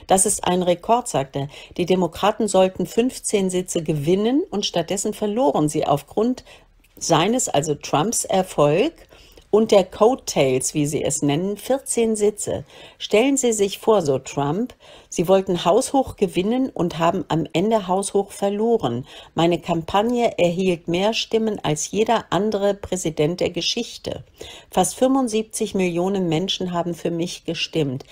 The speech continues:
Wir haben etwa zwölf Millionen Stimmen erhalt-, mehr erhalten als zweitausendsechzehn. Der größte Stimmenzuwachs für einen amtierenden Präsidenten, der je aufgezeichnet wurde.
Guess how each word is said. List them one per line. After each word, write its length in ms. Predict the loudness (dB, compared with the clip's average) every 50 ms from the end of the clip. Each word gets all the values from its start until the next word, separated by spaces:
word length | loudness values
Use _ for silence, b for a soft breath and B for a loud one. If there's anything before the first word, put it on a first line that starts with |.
| B B B B B
Wir 120 | 0 2
haben 180 | 2 2 2 0
etwa 320 | -4 -4 -2 -2 -2 -2
zwölf 440 | -4 -2 2 2 2 2 2 0 -2
Millionen 520 | 0 2 2 2 0 0 0 -2 -2 -4
Stimmen 420 | -4 -4 0 0 0 0 0 -2 -2
erhalt-, 640 | -2 -2 -4 -2 0 2 2 2 2 2 -2 0
mehr 320 | 2 4 6 4 4 4
erhalten 720 | 2 0 0 0 0 0 0 0 -2 -4 -4 -4 -4 -4 -6 B B B B B B
als 280 | B 0 2 2 2 2
zweitausendsechzehn. 1300 | 2 4 2 2 2 2 0 0 0 0 -2 -2 -2 -2 -2 -2 -4 -8 -8 -4 -4 -4 -4 -4 -8 B B B B B B
Der 120 | 2 2 2
größte 460 | 2 4 4 4 4 2 0 -2 -2
Stimmenzuwachs 1000 | -2 -2 -2 0 2 2 2 0 -2 -2 -2 -2 -2 0 0 0 -2 -2 -4 -6
für 180 | -6 -6 -4 -2
einen 300 | 0 0 0 0 -2 -2
amtierenden 720 | -2 -2 -2 -2 -4 -2 -4 -2 -2 -2 -4 -4 -4 -6
Präsidenten, 640 | -6 -4 -4 -2 -2 -2 -4 -4 -4 -4 -4 -4 -2
der 120 | 0 0
je 280 | 0 0 -2 -4 -4 -2 0
aufgezeichnet 920 | 0 -2 -2 -2 -6 -8 -8 -6 -4 -4 -4 -4 -6 -8 -10 -10 -10 -12
wurde. 240 | -12 -12 -12 -14